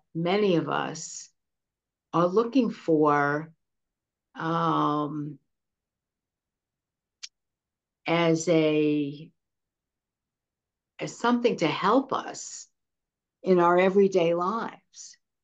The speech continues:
when our thoughts are restless and our focus is distracted and there are so many things going on,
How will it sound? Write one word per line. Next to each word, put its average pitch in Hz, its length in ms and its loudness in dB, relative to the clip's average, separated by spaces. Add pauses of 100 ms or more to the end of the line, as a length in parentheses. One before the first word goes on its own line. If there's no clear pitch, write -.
(180)
when 165 360 2
our 156 340 -2
thoughts 185 520 -2
are 165 120 2
restless 196 840 -4 (100)
and 156 240 -8
our 151 540 -8 (840)
focus 190 640 0
is 151 340 -2
distracted 185 1120 0 (180)
and 156 720 -8 (720)
there 165 180 2
are 165 60 2
so 202 280 -4
many 190 300 0
things 165 380 -4
going 151 420 0
on, 143 540 -4